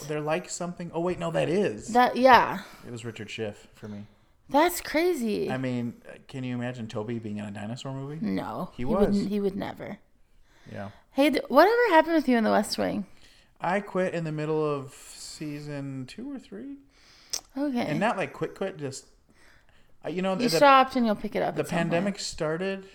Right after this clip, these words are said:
Speaker 1: No, we were in the middle of the pandemic at this point. And I had lunches at home.
Speaker 2: Uh-huh.
Speaker 1: And the kids weren't home.
Speaker 2: Yeah.
Speaker 1: And then I don't know what happened.
Speaker 2: Okay. <laughs> Okay.
Speaker 1: Summer happened.
Speaker 2: Could have been a bunch of things.
Speaker 1: Summer happened. That's what happened.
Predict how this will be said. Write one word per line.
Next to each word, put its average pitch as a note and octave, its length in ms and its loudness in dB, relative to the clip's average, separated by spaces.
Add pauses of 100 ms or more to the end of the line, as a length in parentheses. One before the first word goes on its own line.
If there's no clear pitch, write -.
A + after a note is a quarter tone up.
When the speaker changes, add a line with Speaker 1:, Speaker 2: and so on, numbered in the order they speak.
Speaker 1:
No, C3 120 -4
we A#2 100 -4
were A#2+ 80 -4
in A#2 60 -6
the A2 80 -8
middle G2+ 140 -8
of F2 60 -16
the - 60 -20
pandemic E2 420 -18
at - 80 -20
this - 120 -20
point. - 200 -20 (400)
And A#2+ 120 -6
I A2+ 80 -4
had C3 220 -2
lunches C#3 340 -6
at C3 100 -8
home. C3 520 -8
Speaker 2:
Uh-huh. A3 360 -2 (140)
Speaker 1:
And A2 100 -10
the A2 40 -8
kids A#2 280 -8
weren't C3+ 140 -6
home. C#3+ 440 -8 (540)
Speaker 2:
Yeah. G#3+ 360 -2 (220)
Speaker 1:
And C3 140 -8
then B2+ 160 -6
I C3+ 160 -6
don't D3 220 -4
know C3 140 -4
what B2 140 -4
happened. A#2 500 -10 (600)
Speaker 2:
Okay. A3+ 260 0
<laughs> - 60 -14 (2000)
Okay. F#4+ 400 4 (480)
Speaker 1:
Summer C#3+ 340 0
happened. G2+ 440 -12
Speaker 2:
Could E4 140 6
have E4+ 100 4
been E4+ 100 6
a E4 60 6
bunch D4 260 6
of D#4+ 120 0
things. G3+ 300 2
Speaker 1:
Summer D#3+ 280 2
happened. G#2 380 -4
That's A#2 160 -8
what A2+ 100 -6
happened. G2+ 280 -2